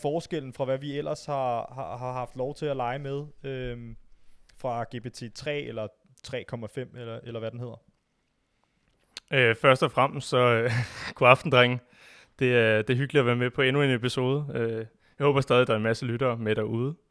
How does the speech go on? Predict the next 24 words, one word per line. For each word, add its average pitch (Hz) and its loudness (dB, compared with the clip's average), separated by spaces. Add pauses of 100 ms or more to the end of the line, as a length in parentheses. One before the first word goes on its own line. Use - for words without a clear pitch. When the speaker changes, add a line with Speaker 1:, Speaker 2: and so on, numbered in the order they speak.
(960)
Speaker 2:
Ja, 143 6
altså, 117 -2
det 135 2
vil 143 6
jeg 139 6
selvfølgelig 139 -6
gerne. 139 -2 (120)
Jeg 127 4
er 120 8
jo, 113 4
øh, 110 -8 (600)
jeg 135 2
har 147 6
været 135 4
lidt 139 4
op 131 6
at 127 -6
køre. 160 4
Jeg 135 2
vil 120 4
da 120 0
sige, 135 -2
at, 117 -2
øh, 113 -8